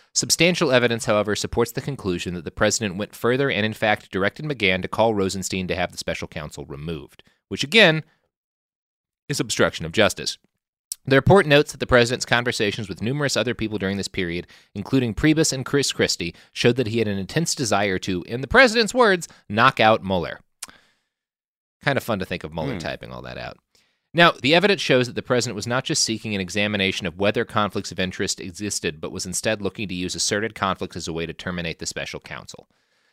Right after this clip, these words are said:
Speaker 1: So again, the conclusion by the Mueller report is basically the president committed re-, obstruction of justice, but we, we can't say that because that's not in the scope of this thing.
Speaker 2: Right.
Speaker 1: Here's us outlining the obstruction he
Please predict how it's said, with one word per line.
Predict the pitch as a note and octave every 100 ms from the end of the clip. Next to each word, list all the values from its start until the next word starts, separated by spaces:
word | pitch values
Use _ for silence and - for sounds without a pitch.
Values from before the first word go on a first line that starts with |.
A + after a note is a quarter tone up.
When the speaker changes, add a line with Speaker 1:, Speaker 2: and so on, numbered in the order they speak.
| _
Speaker 1:
So | - C3
again, | C3 C#3 B2+
the | B2 B2
conclusion | C3 A2+ D#3+ D#3+ D3 C#3 B2 - _ _
by | B2+ C#3
the | C3
Mueller | C3+ C3
report | G#2+ F#2 G2 F2+
is | -
basically | G#2 F#2+ G2+
the | F2+
president | - A#2+ G#2+ A2+
committed | - G#2 G2+ F#2+
re-, | G#2+ G2
obstruction | A2 - G#2+ F#2+ G2+
of |
justice, | - F2+ E2 F2 -
but | - -
we, | F#2+ F2
we | F#2 F2
can't | G2+ E2+
say | - D#2+
that | C#2 A#1 - _ _ _ _
because | F2+ E2+
that's | F2 E2+
not | F#2 D#2+ -
in |
the | E2
scope | - E2+ C#2
of | C#2
this | B1+ -
thing. | C#2 G#1+ - _
Speaker 2:
Right. | F#2+ C#2 C#2
Speaker 1:
Here's | C3 G#2+
us | -
outlining | G#2 F2 E2+ E2+ E2
the | D#2+
obstruction | - G#2 F2 -
he | D#2 E2+